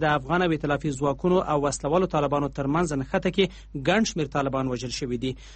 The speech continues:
د فراه د والي مرستیال محمد یونس رسولي د آزادۍ راډیو ته وویل چې د دولسو وسلوالو طالبانو جسدونه د جګړې په میدان کې پاتې دي. بل خوا د سیمې اوسیدونکو څرګنده کړې چې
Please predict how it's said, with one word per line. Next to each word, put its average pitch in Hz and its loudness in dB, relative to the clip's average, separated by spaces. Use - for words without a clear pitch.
د 147 4
فراه 165 4
د 170 2
والي 165 2
مرستیال 170 0
محمد 156 0
یونس 165 0
رسولي 156 2
د 160 4
آزادۍ 143 4
راډیو 151 2
ته 147 0
وویل 170 4
چې 190 4
د 170 4
دولسو 208 4
وسلوالو 160 2
طالبانو 143 0
جسدونه 147 0
د 151 2
جګړې 143 4
په 156 -2
میدان 139 2
کې 160 -2
پاتې 143 0
دي. 131 0
بل 175 4
خوا 180 2
د 165 0
سیمې 180 4
اوسیدونکو 165 0
څرګنده 156 2
کړې 170 2
چې 175 0